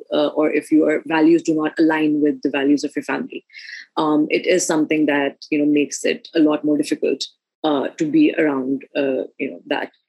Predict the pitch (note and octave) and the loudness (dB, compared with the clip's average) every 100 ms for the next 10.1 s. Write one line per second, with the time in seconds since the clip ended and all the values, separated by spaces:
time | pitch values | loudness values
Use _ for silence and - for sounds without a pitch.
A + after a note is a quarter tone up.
0 | _ _ _ G3+ G#3 C4 C4 - - _ | _ _ _ 0 2 4 2 0 -14 _
1 | _ _ _ _ - G3+ G3+ F#3+ F#3 F#3+ | _ _ _ _ -2 0 2 4 4 4
2 | F#3 E3 - D#3+ D3+ D3 C#3 - _ _ | 2 -2 -2 0 2 0 -2 -8 _ _
3 | - - - E3 E3 E3+ F3 F3 D#3+ D3 | -6 -6 -4 -4 -2 -2 0 0 0 0
4 | D#3+ D#3+ D3+ - D#3+ D#3 D3+ D#3 - E3+ | 0 0 0 -2 -2 0 0 -2 0 0
5 | F3+ E3 E3 D#3 D#3 D#3 D3+ - D3+ C#3+ | 2 2 2 0 0 0 -2 0 0 0
6 | C#3+ D3+ D3 C#3+ - D#3 D3 C#3+ B2+ D#3+ | 2 4 4 0 -4 -2 0 0 0 -2
7 | D3+ D#3 D#3 C#3+ D#3 D3+ D3+ D3 D#3 - | -2 -2 -2 0 0 0 -2 0 -2 0
8 | D3+ C3+ D#3 D#3+ - E3 F3+ _ _ - | 0 0 0 -2 0 0 -2 _ _ -20
9 | _ E3 D#3 D#3 D#3 - D#3+ D3+ D3 D3 | _ 0 2 2 -2 -2 -2 0 0 0